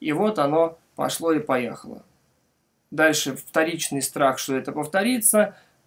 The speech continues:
адреналин, неправильная трактовка адреналина, и вот вам генерализованное паническое расстройство. Поэтому классическая ошибка еще одна — это употребление алкоголя или наркотиков для того, чтобы снять напряжение.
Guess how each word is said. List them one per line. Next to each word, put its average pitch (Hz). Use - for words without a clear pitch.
адреналин, 185
неправильная 151
трактовка 143
адреналина, 202
и 160
вот 196
вам 156
генерализованное 151
паническое -
расстройство. -
Поэтому 180
классическая 175
ошибка 147
еще 139
одна — 170
это 175
употребление 139
алкоголя 151
или 156
наркотиков 135
для 123
того, 143
чтобы -
снять 131
напряжение. -